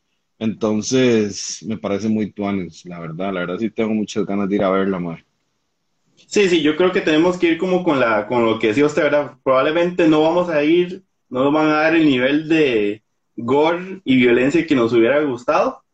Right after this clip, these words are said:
Speaker 2: pero igual nos pueden entregar una, una buena versión de, de Venom y compañía.
Speaker 1: Claro, güey. Fijo, sí, más que este mae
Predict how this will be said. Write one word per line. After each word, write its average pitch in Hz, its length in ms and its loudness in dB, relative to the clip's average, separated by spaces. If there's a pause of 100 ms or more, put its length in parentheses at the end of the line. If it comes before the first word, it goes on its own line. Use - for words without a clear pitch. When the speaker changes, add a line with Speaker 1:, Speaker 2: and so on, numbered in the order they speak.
(640)
Speaker 2:
pero 185 800 0
igual 139 260 2
nos 151 180 0
pueden 151 200 2
entregar 135 420 2
una, 143 320 -2
una 123 220 -2
buena 139 200 2
versión 131 340 2
de, 113 360 0
de 104 140 0
Venom 127 260 2
y 104 80 2
compañía. 104 540 -2 (840)
Speaker 1:
Claro, 104 300 -2
güey. 101 240 -8 (540)
Fijo, 120 240 2
sí, 135 140 0
más 117 220 0
que 131 360 0
este 113 220 -4
mae 127 540 0